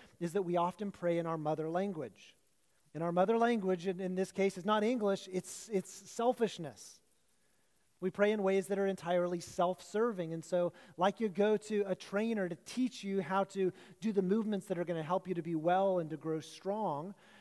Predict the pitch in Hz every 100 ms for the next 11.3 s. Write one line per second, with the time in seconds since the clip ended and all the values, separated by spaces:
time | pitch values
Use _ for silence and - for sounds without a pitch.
0 | 165 165 202 214 202 175 202 196 196 151
1 | 180 190 190 202 185 156 - - 196 214
2 | 190 143 147 180 175 175 180 175 - -
3 | 190 196 180 147 180 180 185 160 - -
4 | - 196 202 175 175 160 - 190 185 170
5 | 160 185 - 151 - - 202 233 180 156
6 | - - - - 190 190 180 151 147 160
7 | 170 175 156 - - - 151 - - 143
8 | 156 135 156 - 233 180 117 98 _ _
9 | _ _ _ _ _ _ _ _ 165 165
10 | - - 175 175 208 226 175 190 190 190
11 | 196 180